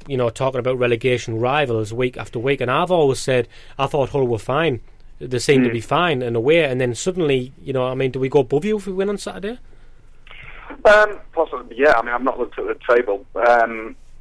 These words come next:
Speaker 2: I, it's, it's a tough one to call, 'cause you gotta remember when, um, you may well remember this, but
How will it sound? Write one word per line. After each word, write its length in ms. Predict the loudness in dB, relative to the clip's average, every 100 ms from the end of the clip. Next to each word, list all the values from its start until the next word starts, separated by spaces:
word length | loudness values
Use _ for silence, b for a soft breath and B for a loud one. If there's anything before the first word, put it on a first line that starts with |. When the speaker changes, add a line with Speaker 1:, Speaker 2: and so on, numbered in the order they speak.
| -20 -20 -20 -2
Speaker 2:
I, 100 | -2 0 -6 -4
it's, 180 | -2 -2 -4 -18 2
it's 160 | 2 2
a 40 | 0
tough 180 | 2 4
one 160 | 2 2
to 60 | 4
call, 220 | 6 6
'cause 100 | 2
you 80 | 4
gotta 140 | 4
remember 240 | 4 0
when, 340 | 4 4 4 4
um, 440 | 6 6 0 -4 -10
you 120 | 0
may 140 | 4 6
well 200 | 8 8
remember 280 | 6 0 0
this, 140 | -2 2
but 200 | 4 4